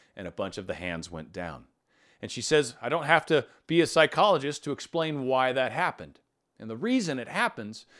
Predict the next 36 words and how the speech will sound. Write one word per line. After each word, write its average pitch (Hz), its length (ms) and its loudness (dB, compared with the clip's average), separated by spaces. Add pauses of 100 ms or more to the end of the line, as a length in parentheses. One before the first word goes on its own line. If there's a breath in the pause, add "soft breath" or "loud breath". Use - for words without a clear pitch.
(120)
is - 120 -8
because 143 320 -2
so 208 180 2
many 196 260 0
of 131 140 2
us, 151 180 0
yes, 127 360 2
we 127 80 0
want 147 540 -2
to 135 100 -6
be 123 240 -2
lotto 110 420 2
millionaires. 110 720 -4
Yes, 113 480 0
we 120 140 -2
want 110 460 -4
to 143 120 -8
win 120 160 -2
the 113 80 2
lottery. 104 560 0 (1200 soft breath)
But 156 180 4
we 156 140 -2
don't 233 400 4
play 202 360 -2
it - 180 -6 (240)
because 196 320 -4
we 214 100 -2
don't 233 220 -4 (120)
believe 202 680 0 (720)
we 180 140 2
actually 151 300 -2
can 170 180 -2
win. 175 260 0 (1200 soft breath)
Now, 185 360 2
if 180 160 0
your 202 280 0